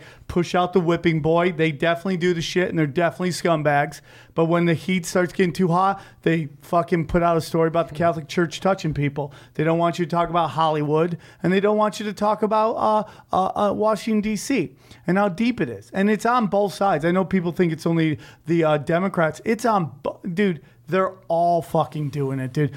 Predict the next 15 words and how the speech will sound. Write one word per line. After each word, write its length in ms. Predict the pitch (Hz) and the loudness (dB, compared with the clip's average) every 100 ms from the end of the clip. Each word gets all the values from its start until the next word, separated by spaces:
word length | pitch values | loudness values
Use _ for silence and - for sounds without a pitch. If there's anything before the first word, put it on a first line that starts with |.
| - - | -6 -2
remember 260 | 226 330 | 0 2
when 140 | 370 359 | 2 0
everybody 340 | 320 285 247 | 0 0 0
hated 420 | 131 160 180 185 | 0 0 0 0
Lindsey 300 | 185 190 170 | 2 0 0
Graham 300 | 165 185 185 | 0 0 0
two 160 | 175 180 | 0 0
weeks 220 | 170 156 | 0 -2
ago 280 | - 196 196 - - | -2 -2 -2 -10 -6
'cause 160 | 185 165 | -2 0
he's 220 | 170 - | 0 -2
slipping 640 | - - 170 180 185 185 165 | -8 -8 -2 -2 0 0 0
fucking 400 | - 170 165 - - - | 0 0 -2 -6 -12 0
Huma 340 | 180 180 180 | 2 2 2
Abedin 580 | 160 160 170 185 185 | 0 2 2 2 2